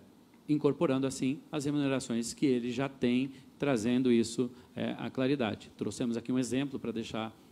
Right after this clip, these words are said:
eh, claro que, por exemplo, então, a professora, que já tem mais anos, que tá ganhando hoje três mil cento e quarenta e oito, então já cresceu alguma coisa na carreira, ela ainda assim vai passar pra treze quinhentos no início e depois quatro mil.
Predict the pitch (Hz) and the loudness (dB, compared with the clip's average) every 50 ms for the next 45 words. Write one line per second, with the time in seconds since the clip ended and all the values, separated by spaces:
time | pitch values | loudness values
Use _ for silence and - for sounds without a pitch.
0 | - - - 117 110 113 110 110 107 107 - 123 120 117 120 123 127 151 - - | -20 -14 -8 -6 -4 -4 -4 -4 -6 -6 -4 -4 -2 0 -2 -2 -4 -6 -10 -12
1 | - - - - - - - 123 113 110 104 113 101 117 104 - 117 110 101 113 | -20 -20 -16 -10 -8 -4 -2 -2 -2 -2 -2 -4 -6 -6 -6 -4 -4 -4 -4 -4
2 | 104 127 113 - - 147 147 139 120 117 110 110 104 117 117 127 127 113 117 139 | -6 -6 -6 0 2 4 4 4 2 -2 -4 -4 -2 0 0 0 0 0 2 2
3 | 143 139 143 131 - - 123 - - 120 110 113 113 117 113 110 110 104 117 110 | 2 2 0 -2 -2 -4 -4 -2 0 0 0 0 0 2 2 2 2 2 0 -4
4 | - 131 135 131 120 120 135 147 143 139 - 127 117 113 - 139 123 123 117 143 | 0 0 0 0 2 2 2 2 2 2 0 -4 -4 -2 -2 -2 -2 0 0 2
5 | 147 135 131 135 135 127 110 123 117 110 123 120 - 123 123 - - 151 156 165 | 2 2 2 2 -2 -2 -2 -2 0 0 0 0 0 -2 -2 -2 2 4 6 6
6 | 160 147 139 139 131 - - 123 120 117 123 123 131 127 165 160 151 160 170 202 | 6 4 4 2 2 4 2 2 2 2 2 0 0 0 0 2 2 2 0 0
7 | 196 - - - - 285 - 147 156 156 151 - - - - - - - - - | -4 -8 -10 -2 2 6 6 6 6 6 4 0 -2 -10 -16 -20 -20 -20 -20 -20
8 | - - - - - - 127 127 127 120 123 123 - 147 135 123 127 147 147 - | -20 -20 -20 -20 -2 4 6 6 6 6 0 2 6 8 8 10 10 8 4 2
9 | - - - - - - - - 143 147 147 147 147 - 208 175 190 190 - 156 | -6 -12 -14 -16 -20 -20 4 10 10 12 12 10 8 8 8 6 6 8 8 6
10 | 147 147 - - 147 139 - 185 202 175 135 113 | 6 6 4 2 2 2 2 0 4 6 6 4